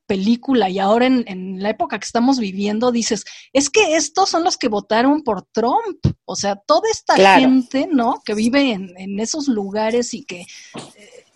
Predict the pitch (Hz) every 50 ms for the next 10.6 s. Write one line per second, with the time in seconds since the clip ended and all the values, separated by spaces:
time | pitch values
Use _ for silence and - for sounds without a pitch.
0 | _ - - 214 208 196 196 190 190 190 190 190 - _ _ _ _ - 233 247
1 | 240 311 302 277 226 202 190 190 196 202 208 240 277 277 - 226 190 190 196 190
2 | 226 277 285 254 247 240 254 247 226 208 220 226 233 240 240 220 185 185 190 196
3 | 196 196 208 220 277 427 - - - - _ - - - 294 359 415 - 403 392
4 | 415 - - 240 - - 269 339 359 339 - 220 202 202 - - - 247 254 254
5 | 277 294 285 - - 233 214 220 - 247 226 202 302 320 370 427 403 - 269 247
6 | 269 277 277 320 320 294 294 277 269 277 285 302 311 285 294 - 180 - - 208
7 | 196 _ - 320 392 453 415 339 269 240 233 254 320 403 - 240 233 247 294 285
8 | 285 - 190 180 180 - - 185 202 233 262 254 254 247 254 247 - - 214 180
9 | 180 180 - 208 202 202 214 220 214 226 240 226 220 190 175 - - 160 - -
10 | 196 _ - 202 208 196 196 208 214 233 311